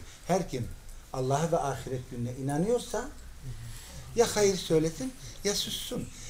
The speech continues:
Hareketsizliğimiz bile onun için olmalı. Tembelliğimizden, miskinliğimizden, korkaklığımızdan,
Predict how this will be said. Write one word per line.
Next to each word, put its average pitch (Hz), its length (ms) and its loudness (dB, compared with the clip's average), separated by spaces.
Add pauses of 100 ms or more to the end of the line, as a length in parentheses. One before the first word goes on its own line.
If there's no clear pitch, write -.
(140)
Hareketsizliğimiz 262 1200 0
bile 262 140 6
onun 208 220 2
için 147 240 -2
olmalı. 87 180 -8 (1600)
Tembelliğimizden, 131 1040 2 (100)
miskinliğimizden, 131 880 2 (140)
korkaklığımızdan, 139 880 2